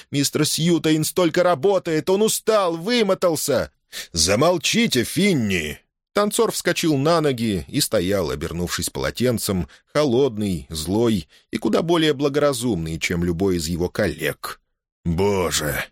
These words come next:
Ну и сборище мартышек!» — воскликнул он. «Что у нас происходит? Репетиция кошмара? Соберитесь ради бога! Конрад, я вообще не понимаю, зачем ты торчишь в моей уборной?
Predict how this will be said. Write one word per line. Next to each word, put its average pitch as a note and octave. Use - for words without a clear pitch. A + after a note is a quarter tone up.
Ну D#3+
и G#3
сборище E3+
мартышек!» — C3+
воскликнул F#2
он. D2+
«Что F#2+
у G#2
нас G#2+
происходит? A2+
Репетиция C3+
кошмара? D#3
Соберитесь G#2+
ради A#2+
бога! F#2+
Конрад, C3+
я C3
вообще E3+
не A2
понимаю, G2
зачем E3
ты G#3+
торчишь -
в G#2+
моей C3
уборной? D#2+